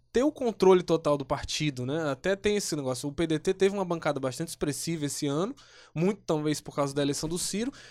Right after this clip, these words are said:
e nem todos os deputados estão com essa disposição, até pelas configurações locais que eles reproduzem nos estados dele e tudo, estão com essa disposição toda de sair pro tudo ou nada contra o Bolsonaro, né?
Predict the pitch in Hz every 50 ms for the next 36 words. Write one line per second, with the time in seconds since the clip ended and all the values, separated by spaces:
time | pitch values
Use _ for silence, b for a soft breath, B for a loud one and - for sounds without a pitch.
0 | B B - 190 202 214 254 339 - - 220 233 254 233 240 254 254 226 226 247
1 | 240 - - 214 214 226 - - - 233 233 240 262 269 277 285 294 - - 262
2 | 262 - - 277 247 - - - 262 254 247 254 226 - - 196 208 214 196 180
3 | 190 196 196 - 220 208 180 - - - 175 - 160 175 165 147 143 - 160 156
4 | 147 143 127 120 - 147 156 151 - 143 135 131 139 139 135 - 131 131 127 135
5 | 139 139 139 135 131 127 123 120 - 147 131 135 135 127 120 135 143 147 139 -
6 | 151 165 190 247 B B B B B B B - 180 190 220 208 - 214 202 -
7 | - 208 208 196 - - 226 233 - - 208 214 208 202 202 - - 202 196 196
8 | 202 208 - - 208 185 214 208 180 175 185 185 202 190 - 196 185 196 190 190
9 | 196 190 - 220 208 185 180 190 190 156 123 123 131 147